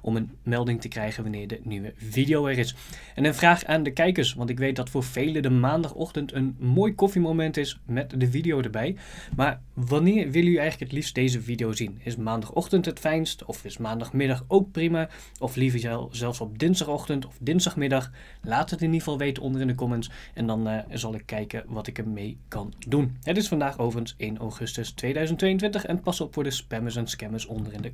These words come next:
comments. Goed, de grafieken. En we beginnen even met de S en P vijfhonderd. Want we zitten hier tegen een weerstand aan, dus wat dat betreft verwacht ik iets van rood in de komende dagen. Ehm, de honderd moving average op de wekelijkse voor de S en P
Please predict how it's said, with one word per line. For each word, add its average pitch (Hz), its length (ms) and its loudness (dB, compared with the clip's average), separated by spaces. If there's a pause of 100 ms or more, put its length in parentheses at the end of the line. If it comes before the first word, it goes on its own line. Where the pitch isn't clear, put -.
comments. 226 440 2 (800)
Goed, 214 300 6
de 214 120 10
grafieken. 214 440 6
En 156 100 2
we 180 80 8
beginnen 190 300 4
even 180 140 6
met 185 120 6
de 165 80 2
S 170 80 0
en 175 100 4
P - 80 -2 (100)
vijfhonderd. 208 640 2 (1200)
Want 156 320 4 (180)
we 139 160 0
zitten 190 280 6
hier 185 180 8
tegen 160 240 4
een 139 80 2
weerstand 170 380 4
aan, 151 120 0
dus 135 160 -4
wat 135 160 -6
dat 160 140 4
betreft 135 340 -4
verwacht 147 380 -2
ik 127 160 -6 (220)
iets - 340 -4
van 135 320 -2
rood 127 280 0
in 175 80 2
de 165 100 0
komende 156 360 0
dagen. 135 420 0 (320)
Ehm, 120 280 0
de 117 80 -2
honderd 160 300 4
moving 151 480 0
average 135 400 -2
op 139 80 -10
de 117 120 0
wekelijkse 139 600 0
voor - 180 -6
de 131 100 0
S 127 60 0
en 131 100 0
P 127 60 -2